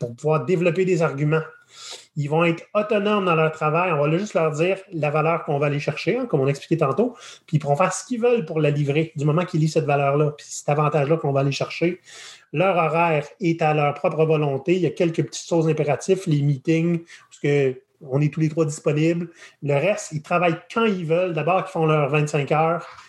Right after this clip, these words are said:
Ils travaillent la nuit, ils travaillent dehors, je m'en fous. Tu sais, fait que nous, c'est ça qu'on, on, on a fait un manifeste qui s'est pas mal promené en ligne. Fait que, euh, quand on a vu ça, puis quand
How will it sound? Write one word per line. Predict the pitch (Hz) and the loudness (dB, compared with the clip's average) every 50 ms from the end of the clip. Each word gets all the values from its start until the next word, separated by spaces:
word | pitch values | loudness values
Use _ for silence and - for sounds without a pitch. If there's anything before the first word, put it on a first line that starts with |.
| - _ _ | -20 _ _
Ils | |
travaillent | - 147 160 170 | -4 -2 0 2
la | 165 147 | 2 0
nuit, | 147 147 151 160 165 170 175 185 175 160 | 2 2 2 2 2 2 0 -2 -4 -6
ils | - - | -8 -6
travaillent | 156 151 156 156 151 147 | -4 0 0 2 2 2
dehors, | 156 151 147 156 156 160 156 151 | 2 2 2 2 2 2 2 0
je | 147 147 | 0 0
m'en | 127 123 | -2 -4
fous. | - - 180 196 214 - - _ _ - - - - - - _ _ | -4 -2 0 0 0 -2 -6 _ _ -20 -20 -20 -20 -20 -20 _ _
Tu | 160 165 | -2 -2
sais, | 185 | 0
fait | 180 - 151 151 | 0 -2 -4 -4
que | - - | -4 -6
nous, | 156 143 160 202 226 220 | -2 0 0 2 0 2
c'est | - 196 170 | 0 0 0
ça | - 196 185 | 0 -2 0
qu'on, | - 175 151 151 - | 2 0 0 0 0
on, | 139 143 151 147 180 | 0 0 0 2 2
on | 156 | 0
a | 156 | 0
fait | 151 240 214 | 0 2 0
un | 202 | 2
manifeste | 170 156 156 156 160 165 160 - - 233 247 247 - - - | 0 2 0 0 0 -2 -2 -2 -2 -2 -2 -2 -6 -10 -10
qui | - | -6
s'est | - - | -6 -6
pas | - - 196 196 | -4 -2 -2 0
mal | 233 240 226 226 | 0 0 -2 -2
promené | - 165 170 165 165 190 190 | -2 -2 0 0 2 2 2
en | 170 156 147 | 2 2 2
ligne. | 143 170 247 294 269 226 175 - - _ - - - - - - _ _ _ _ | 2 0 -2 0 -2 -4 -4 -4 -8 _ -20 -20 -20 -20 -20 -20 _ _ _ _
Fait | - - 160 151 147 151 | -8 -2 -2 -2 -2 -2
que, | - 151 | -2 0
euh, | 147 147 139 139 135 131 | 2 2 2 2 0 0
quand | 127 180 175 175 | 0 0 -2 0
on | 202 170 | 0 2
a | 170 165 | 2 0
vu | 143 131 | 0 -2
ça, | 131 - - 170 202 262 302 294 - - _ _ | -6 -6 -2 0 0 0 0 -2 -8 -14 _ _
puis | - - | -6 -2
quand | - 165 | -2 -2